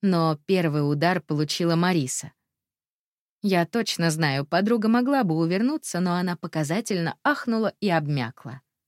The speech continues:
Второй удар. Вот на такое везение я не рассчитывала, но...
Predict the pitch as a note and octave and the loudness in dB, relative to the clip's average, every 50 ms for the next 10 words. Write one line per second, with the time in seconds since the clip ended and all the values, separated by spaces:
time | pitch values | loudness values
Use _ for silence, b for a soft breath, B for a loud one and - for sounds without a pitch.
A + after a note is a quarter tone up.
0 | _ _ _ _ _ _ _ _ _ _ _ _ - - - D#3 D3+ C#3+ D3+ G#3 | _ _ _ _ _ _ _ _ _ _ _ _ -12 -2 0 2 2 4 4 4
1 | C#4+ D4+ C#4 G#3 E3+ D3+ C3 B2+ - - _ _ _ _ _ _ _ _ _ _ | 4 4 4 2 2 0 0 -2 -4 -8 _ _ _ _ _ _ _ _ _ _
2 | _ _ _ - F#3 F3 D#3 D3 C#3 _ - D#3 E3 D#3 F3+ F3 - - D#3+ D3+ | _ _ _ -8 -6 -4 -2 -2 -4 _ -2 -2 -2 0 0 -4 -2 0 0 0
3 | D3 C#3+ C#3 D3 D#3+ D#3 D#3 D#3 D3+ D3+ D3+ D3+ D#3 D#3 D3+ D#3 D3 D3 D#3 D#3+ | 2 2 2 2 0 2 2 0 2 2 2 2 0 0 0 0 0 2 0 0
4 | F3 A#3 A3+ - - - C4 F3 - B2 B2 A#2+ B2 C3+ C#3 C#3 C#3 C#3 C#3 C3+ | 0 0 -2 -2 -2 -2 -4 -4 -4 -8 -8 -6 -6 -6 -4 -4 -4 -4 -2 -2
5 | C3 C3 B2+ B2 C3+ | -2 -2 -4 -4 -6